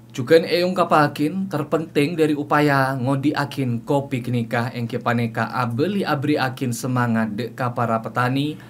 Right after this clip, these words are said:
engke paneka harus masteakin bahwa kualitas kopi Bendebesa bisa derpender ejege.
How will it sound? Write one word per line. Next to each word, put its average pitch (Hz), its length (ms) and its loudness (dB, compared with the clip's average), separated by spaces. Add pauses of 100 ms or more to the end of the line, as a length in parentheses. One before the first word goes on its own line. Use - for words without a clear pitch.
engke 110 320 -8
paneka 120 320 -2
harus 175 480 0
masteakin 143 640 -2
bahwa 117 320 0
kualitas 117 480 -2
kopi 113 320 -4
Bendebesa 110 560 -2
bisa 117 560 0
derpender 131 800 -4
ejege. 113 640 -4